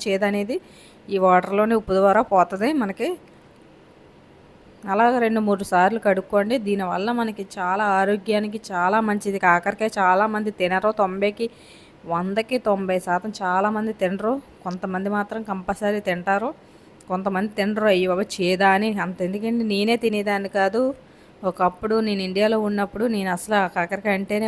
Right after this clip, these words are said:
ఒక విషయంలో చూసేదాన్ని. అలాంటిది ఇప్పుడు ఎంతో ఇష్టంగా తింటున్నాను. ఇలా ట్రై చేసి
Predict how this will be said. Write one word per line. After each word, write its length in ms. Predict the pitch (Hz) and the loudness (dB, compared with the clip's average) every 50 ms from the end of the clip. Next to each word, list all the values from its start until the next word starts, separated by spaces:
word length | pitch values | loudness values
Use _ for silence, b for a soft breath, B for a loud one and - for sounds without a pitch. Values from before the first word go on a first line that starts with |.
| 214 196 | 0 0
ఒక 80 | 190 - | 0 0
విషయంలో 400 | 175 170 - 202 190 202 214 208 - 208 | 0 0 -2 -2 -2 -2 -2 -2 -2 -4
చూసేదాన్ని. 480 | 196 - - 180 196 190 196 208 226 | -4 -4 -4 -2 -2 0 0 0 0
అలాంటిది 460 | 214 190 196 202 214 214 233 208 226 | 0 2 2 2 0 0 -2 -2 -2
ఇప్పుడు 380 | 214 208 - 220 214 262 302 339 B B B B B B B B - | -2 -2 -2 0 0 0 0 0 B B B B B B B B -10
ఎంతో 360 | 190 190 202 202 - 254 247 | -6 -6 -6 0 6 8 8
ఇష్టంగా 420 | 247 226 - - 233 220 220 226 214 214 | 8 6 4 2 0 2 4 4 4 4
తింటున్నాను. 420 | 196 202 202 202 196 208 220 247 254 220 | 2 2 2 0 0 2 2 2 2 4
ఇలా 140 | 202 202 208 202 - - - - - - - | 4 4 4 2 0 -6 -18 -20 -20 -4 2
ట్రై 200 | 190 190 196 196 - | 2 4 4 4 2
చేసి 320 | 208 202 - - 233 254 | 0 0 2 0 0 2